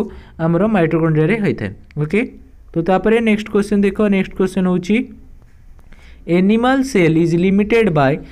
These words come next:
ତ ଆନିମାଲ ସେଲ୍ରେ କେବଳ ପ୍ଲାଜମା ମେମ୍ବ୍ରେନ୍ ଥାଏ। ଓକେ, ତ ଆନିମାଲ ସେଲ୍ରେ କେବଳ ପ୍ଲାଜମା ମେମ୍ବ୍ରେନ୍ ଥାଏ। ଓକେ, ତ ସେଥିରେ କୌଣସି ସେଲ୍ ୱାଲ୍ ନଥାଏ। ଓକେ, ତାପରେ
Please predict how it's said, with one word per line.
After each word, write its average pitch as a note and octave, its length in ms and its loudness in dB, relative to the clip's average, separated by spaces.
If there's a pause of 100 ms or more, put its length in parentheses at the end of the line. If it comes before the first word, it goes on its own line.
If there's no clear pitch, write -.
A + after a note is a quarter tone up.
(180)
ତ - 60 -20
ଆନିମାଲ G3+ 480 2
ସେଲ୍ରେ E3+ 500 0 (580)
କେବଳ E3 280 2
ପ୍ଲାଜମା D#3 520 0
ମେମ୍ବ୍ରେନ୍ F3+ 440 0
ଥାଏ। E3+ 240 0 (380)
ଓକେ, E3 240 0 (300)
ତ - 140 -18
ଆନିମାଲ F3 340 2
ସେଲ୍ରେ F#3+ 300 0
କେବଳ D#3+ 380 0
ପ୍ଲାଜମା D3+ 540 0
ମେମ୍ବ୍ରେନ୍ D#3 360 0
ଥାଏ। G#2+ 160 -4 (140)
ଓକେ, F3 240 -2 (440)
ତ - 100 -20
ସେଥିରେ F#3+ 380 0 (320)
କୌଣସି F3+ 400 0
ସେଲ୍ F#3+ 380 0
ୱାଲ୍ F#3 320 2
ନଥାଏ। C#3+ 420 0 (260)
ଓକେ, F3+ 320 -2 (1200)
ତାପରେ E3 320 0